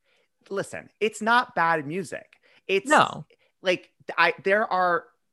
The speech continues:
Speaker 1: mu-, composers since then that have written inferior scores that have made it to Broadway and won awards. Like, it's, when you compare it to the grand scheme of,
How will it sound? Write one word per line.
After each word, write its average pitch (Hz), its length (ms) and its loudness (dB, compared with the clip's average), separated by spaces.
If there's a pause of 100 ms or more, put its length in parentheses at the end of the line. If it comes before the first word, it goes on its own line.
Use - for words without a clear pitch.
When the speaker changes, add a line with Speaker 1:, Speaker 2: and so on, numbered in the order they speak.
(380)
Speaker 1:
mu-, 165 200 -6 (100)
composers 170 960 -2 (880)
since 180 400 -6
then 127 420 -4 (220)
that 156 140 2
have 143 260 -6 (380)
written 165 480 -6 (720)
inferior 180 640 0
scores 143 520 -4
that 123 120 -4
have 120 220 -6
made 123 160 -2
it 120 100 -4
to 120 80 -8
Broadway 107 360 0
and 98 140 -4
won 92 140 -6
awards. - 420 -10
Like, 139 220 2 (380)
it's, - 240 2
when 175 160 0
you 180 120 -4
compare 185 380 -2
it 196 140 -2
to 170 100 -8
the 147 100 -2
grand 139 340 -2
scheme 123 340 -6
of, 107 380 0